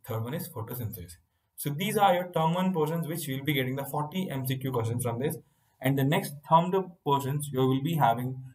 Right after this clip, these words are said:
the human anatomy and physiology, in which you will be having the four different chapters, which are circulatory system, excretory system, nervous system, and the endocrine system. So these are your term two portions of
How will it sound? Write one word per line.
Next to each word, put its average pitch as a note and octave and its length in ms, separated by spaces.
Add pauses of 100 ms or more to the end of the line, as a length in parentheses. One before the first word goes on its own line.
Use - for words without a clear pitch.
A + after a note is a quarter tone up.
(140)
the B2+ 60
human E3 280
anatomy C#3 420
and B2 100
physiology, A#2+ 520
in C3+ 140
which C#3+ 180
you C3 100
will C3 60
be D3 120
having A2+ 320
the C#3+ 140 (380)
four F#3 440 (180)
different C3 460
chapters, C#3 500 (140)
which A#2+ 200
are B2 220 (300)
circulatory F3 600
system, E3+ 540
excretory E3 460
system, D#3+ 480
nervous C3+ 340
system, D3 380 (100)
and E3+ 220
the E3+ 120
endocrine A#2 400
system. G2 360 (380)
So C#3 140
these F#3+ 440
are B2+ 340
your B2+ 480
term D#3 260
two D#3 100
portions A#2+ 420
of A#2 240